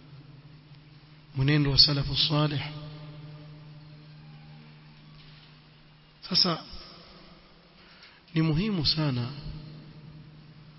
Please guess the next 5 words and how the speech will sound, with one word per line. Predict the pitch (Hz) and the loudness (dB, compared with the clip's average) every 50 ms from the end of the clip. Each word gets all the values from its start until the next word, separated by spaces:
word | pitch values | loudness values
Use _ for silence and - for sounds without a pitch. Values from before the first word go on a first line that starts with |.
| - - - - - - - - | -20 -20 -20 -20 -20 -20 -18 -8
kwa | - 143 135 | -2 2 2
salafi | - - 180 175 165 - - - 135 127 123 131 - - - - - - - - - - - - - - - - - - - - - - - - - - | 4 4 4 2 2 0 0 0 -4 -4 -4 -8 -10 -14 -16 -14 -12 -10 -10 -10 -10 -10 -12 -14 -18 -18 -20 -20 -20 -20 -20 -20 -20 -20 -20 -20 -18 -6
kuwa | - 156 151 143 | -2 0 2 2
na | 139 135 | 2 2
mizani | 135 135 131 120 123 143 147 139 131 120 110 107 | 0 0 2 2 2 2 2 0 0 -2 -4 -8